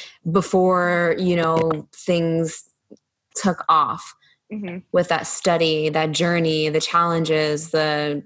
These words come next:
Speaker 1: you know, highs and lows.
Speaker 2: Mm-hmm.
Speaker 1: And so it's, like, all part of the journey for you to probably learn tho-, that powerful lesson so that you can take that piece with you. 'Cause I'm sure you do a lot of, like, money mindset stuff with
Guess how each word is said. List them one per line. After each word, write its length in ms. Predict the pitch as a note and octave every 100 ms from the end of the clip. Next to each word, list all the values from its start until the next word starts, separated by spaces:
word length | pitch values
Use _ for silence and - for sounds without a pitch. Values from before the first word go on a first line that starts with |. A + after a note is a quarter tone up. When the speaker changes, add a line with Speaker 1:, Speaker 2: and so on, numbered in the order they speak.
| -
Speaker 1:
you 120 | F3+
know, 140 | D#3
highs 340 | E3 E3+ E3+ D#3+
and 180 | D#3
lows. 500 | D3+ D#3+ D3+ C#3 D#3+ - _ _ _
Speaker 2:
Mm-hmm. 180 | G#3 G#3
Speaker 1:
And 160 | E3+ E3+
so 280 | - E3 D#3+
it's, 180 | D#3
like, 300 | E3+ D#3+ D#3 -
all 180 | E3 E3
part 200 | E3+ E3
of 100 | D#3+
the 60 | D#3+
journey 260 | E3 E3
for 140 | D#3+ E3
you 220 | E3 F#3
to 180 | F3 D#3+ - _
probably 320 | F3+ E3 E3+
learn 400 | D#3+ E3 D#3+ D#3+ D#3+ _
tho-, 380 | E3 D#3 E3+ E3+
that 180 | E3+ D#3+
powerful 340 | - F3 E3 D#3+
lesson 500 | E3 E3+ E3 D#3+ - _
so 160 | - F3
that 120 | D#3
you 100 | E3
can 280 | F3 E3 D#3 - -
take 280 | - F#3 E3
that 240 | E3 E3 -
piece 220 | F3+ E3
with 140 | E3 E3
you. 60 |
'Cause 100 | E3
I'm 80 | E3+
sure 300 | E3 F#3+ F3+
you 180 | E3+ E3
do 140 | E3
a 20 |
lot 460 | D#3 D3+ D#3 F#3 E3+
of, 180 | E3+ D#3+
like, 220 | E3 D#3
money 300 | D#3+ D#3+ F3
mindset 440 | E3 D#3+ D#3+ D#3+
stuff 340 | - - D#3 -
with 200 | E3 D#3+